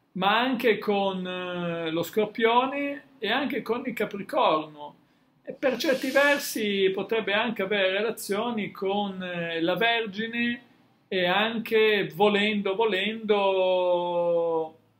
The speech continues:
eh, volendo, volendo anche con la Vergine e anche con altri segni come ad esempio, ehm, lo scorpione.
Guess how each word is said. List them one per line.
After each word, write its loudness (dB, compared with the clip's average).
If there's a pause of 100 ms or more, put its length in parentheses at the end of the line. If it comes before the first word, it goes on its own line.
(380)
eh, -4
volendo, 0
volendo 0
anche -2
con -8
la -2
Vergine -2 (440)
e -4
anche 2
con -2
altri -4
segni -2
come -4
ad -2
esempio, 0 (580)
ehm, 0 (1160)
lo 0
scorpione. 2